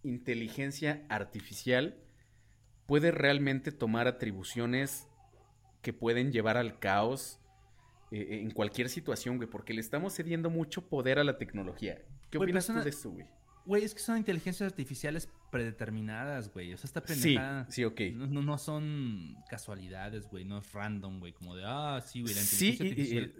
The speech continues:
Speaker 2: cree".
Speaker 1: sí, no, pero hay algo, eh, existe algo que se llama machine learning. ¿Has escuchado de esto?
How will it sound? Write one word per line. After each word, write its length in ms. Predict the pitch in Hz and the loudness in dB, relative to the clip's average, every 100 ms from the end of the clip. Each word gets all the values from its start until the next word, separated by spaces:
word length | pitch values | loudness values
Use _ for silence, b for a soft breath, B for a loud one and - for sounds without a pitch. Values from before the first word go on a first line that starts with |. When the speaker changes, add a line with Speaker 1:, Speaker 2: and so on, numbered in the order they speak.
| 120 | -8
Speaker 2:
cree". 40 | 113 _ - | -8 _ -10
Speaker 1:
sí, 300 | - 185 208 | 0 4 6
no, 280 | 170 220 | 6 6
pero 140 | 139 123 | 6 8
hay 140 | 131 | 8
algo, 380 | 147 156 202 214 | 8 6 2 0
eh, 100 | 113 107 | -4 -4
existe 400 | - 127 - 120 | -6 -6 2 4
algo 220 | 123 151 | 4 0
que 80 | 117 | 0
se 60 | |
llama 180 | 120 120 | 2 2
machine 400 | 104 95 127 120 | 2 0 2 4
learning. 420 | 104 104 151 220 - | 4 4 2 -2 -6
¿Has 140 | 110 | -8
escuchado 380 | 131 104 110 107 | -10 -6 -4 -2
de 60 | |
esto? 340 | - - - | -4 -6 -10